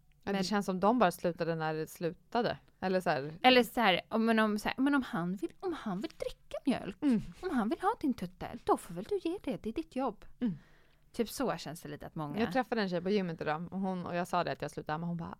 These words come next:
Speaker 1: "Åh gud, jag älskade att amma." Hon bara, "Men jag hade grädde. Den var liksom gul och tjock." Och jag bara, "Ja, ja." Så här.
Speaker 2: Ja.
Speaker 1: Jag bara, "Jag älskar också att amma, men, men, eh, jag tycker det var jävligt tufft att inte få sova." Hon bara,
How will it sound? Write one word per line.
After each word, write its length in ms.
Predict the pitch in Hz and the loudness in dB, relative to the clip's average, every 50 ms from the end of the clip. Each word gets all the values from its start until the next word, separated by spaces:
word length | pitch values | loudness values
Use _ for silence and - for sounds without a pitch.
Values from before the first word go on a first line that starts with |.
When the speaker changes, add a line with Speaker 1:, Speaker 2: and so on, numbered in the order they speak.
| _ _ _ | _ _ _
Speaker 1:
"Åh 260 | - - 302 294 285 254 - | 4 4 6 6 4 0 -2
gud, 140 | - 208 - - - | -4 -8 -8 -6 -2
jag 200 | 269 - - - - - - - 269 294 320 339 370 | 0 0 0 0 -2 -2 4 6 8 10 12 12 12
älskade 840 | 349 330 277 233 - - - - 349 359 370 277 254 240 214 196 175 | 12 12 10 8 2 -4 2 6 8 8 10 10 10 10 12 12 12
att 60 | - | 12
amma." 380 | 180 180 180 185 180 165 156 143 - - | 12 12 12 10 4 2 -2 -4 -6 -4
Hon 160 | 214 220 202 | -2 -2 -2
bara, 120 | 185 175 | -2 -2
"Men 140 | 170 185 220 | -2 0 0
jag 80 | 247 254 | 2 4
hade 280 | 262 269 220 202 180 | 4 4 6 4 2
grädde. 640 | 170 - 196 - 175 202 190 180 151 - - 226 170 - | 2 2 -2 0 2 0 0 0 -2 -2 -2 -2 0 0
Den 140 | - 196 226 | 0 0 2
var 100 | 220 196 | 2 0
liksom 360 | 185 175 - - 170 160 170 - - - - - - - _ _ - | 0 -2 -4 -6 -6 -6 -6 -10 -12 -20 -20 -20 -20 -20 _ _ -4
gul 320 | - 240 262 240 233 226 | 0 0 0 0 0 -2
och 80 | 233 - | -4 -2
tjock." 320 | - 160 160 160 - - | -2 -4 -4 -4 -6 -8
Och 60 | 190 | -8
jag 100 | 185 175 | -6 -6
bara, 140 | 170 160 165 | -6 -6 -4
"Ja, 160 | 180 240 302 320 262 | -4 -2 0 0 0
ja." 120 | 233 247 277 | 0 -2 -4
Så 120 | - 208 | -4 -6
här. 120 | 190 190 - | -6 -8 -8
Speaker 2:
Ja. 60 | - - - 196 214 - - - - | -14 -20 -20 -20 -20 -20 -20 -14 -6
Speaker 1:
Jag 120 | - 220 | -4 -2
bara, 60 | 208 190 | -2 0
"Jag 100 | 202 269 | -2 -2
älskar 220 | 311 - - 262 | -2 -2 -2 -2
också 180 | 277 - - 285 | -2 0 0 0
att 60 | 226 | 2
amma, 200 | 196 170 165 175 | 2 0 -2 -4
men, 240 | 175 175 175 175 175 | -2 -4 -4 -4 -6
men, 540 | - - 214 208 196 185 185 180 180 180 | -6 -4 -2 -2 0 0 0 -2 -2 -2
eh, 840 | 180 180 180 175 175 180 175 175 175 175 185 95 - - - - - | -2 -2 -2 -2 -2 -2 -4 -4 -4 -4 -6 -6 -6 -8 -8 -6 -4
jag 100 | - 196 | -4 -4
tycker 320 | - - 220 - - 208 196 | -4 -6 -8 -2 -2 -2 0
det 380 | 196 185 180 180 175 175 175 | 2 2 2 2 0 0 -2
var 440 | 170 165 165 170 170 165 165 165 165 | -4 -6 -4 -2 0 0 0 0 -2
jävligt 400 | 170 190 185 180 175 175 170 - | -2 -2 -4 -4 -4 -6 -8 -6
tufft 320 | - 208 269 - - - | -4 -4 -4 -4 -4 -4
att 40 | 214 | -4
inte 120 | 185 180 - | -4 -4 -6
få 60 | - | -6
sova." 240 | - 196 185 180 165 | -4 -4 -4 -2 -2
Hon 100 | 180 - | -2 -2
bara, 100 | - | -2